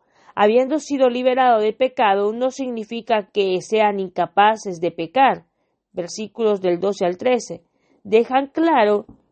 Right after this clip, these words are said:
pero han sido rescatados del dominio del pecado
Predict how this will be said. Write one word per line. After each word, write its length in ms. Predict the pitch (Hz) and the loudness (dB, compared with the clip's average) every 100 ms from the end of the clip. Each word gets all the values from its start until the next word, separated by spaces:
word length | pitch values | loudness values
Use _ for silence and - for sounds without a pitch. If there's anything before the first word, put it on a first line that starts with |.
| _ _ _ | _ _ _
pero 320 | 262 240 220 | 4 6 4
han 200 | 220 240 | 2 -2
sido 340 | - 262 247 | -8 -2 0
rescatados 920 | 226 240 - 269 262 277 233 196 202 190 | 0 -4 -2 -4 -2 0 0 0 -2 -2
del 180 | 220 | -2
dominio 560 | 220 240 233 202 190 196 | 0 -2 -2 -4 -4 -2
del 180 | 196 196 | -2 -2
pecado 600 | 214 214 262 247 180 | -4 0 0 0 -2